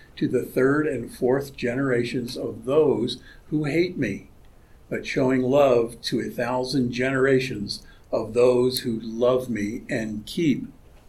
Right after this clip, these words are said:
my commandments." You can see what I emphasized in that. Going on,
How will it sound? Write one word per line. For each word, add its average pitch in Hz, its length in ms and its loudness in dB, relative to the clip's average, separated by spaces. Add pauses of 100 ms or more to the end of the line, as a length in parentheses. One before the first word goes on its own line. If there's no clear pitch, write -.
my 113 220 -2
commandments." 120 840 -2 (360)
You 104 160 -2
can 107 140 -4
see 131 220 2
what 120 200 4
I 113 140 -2
emphasized - 920 -6
in 110 180 -8
that. 107 280 -6 (3000)
Going 135 320 0
on, 143 460 2